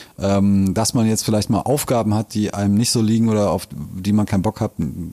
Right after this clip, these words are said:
ja, das kommt natürlich schon mal vor, aber deshalb jetzt zu sagen, nee, dann bleib ich heute liegen, ist, ist ja auch völliger Quatsch. Also,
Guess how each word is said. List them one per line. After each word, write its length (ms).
ja, 240
das 200
kommt 200
natürlich 280
schon 140
mal 100
vor, 240
aber 140
deshalb 300
jetzt 140
zu 80
sagen, 260
nee, 180
dann 100
bleib 160
ich 80
heute 140
liegen, 340
ist, 240
ist 180
ja 120
auch 200
völliger 320
Quatsch. 340
Also, 300